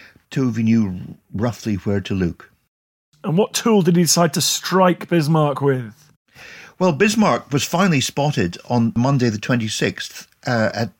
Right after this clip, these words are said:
Speaker 1: ten thirty in the morning by a Catalina flying boat operating from Ireland. Um, Tovey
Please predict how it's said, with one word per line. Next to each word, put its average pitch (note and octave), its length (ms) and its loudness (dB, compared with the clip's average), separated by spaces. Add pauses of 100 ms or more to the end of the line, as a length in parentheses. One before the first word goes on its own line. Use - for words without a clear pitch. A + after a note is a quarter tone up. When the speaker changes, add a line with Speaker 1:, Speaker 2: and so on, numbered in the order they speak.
Speaker 1:
ten D#3+ 180 -2
thirty A#2 260 0
in A2 40 -2
the A2 80 2
morning G#2+ 340 2 (340)
by C3 160 2
a B2 40 2
Catalina C#3 520 -2
flying B2+ 360 0
boat F#2 320 -2 (100)
operating G#2+ 480 -2
from G#2 160 -2
Ireland. G2 440 0 (420)
Um, A#2 300 0 (480)
Tovey D3 500 2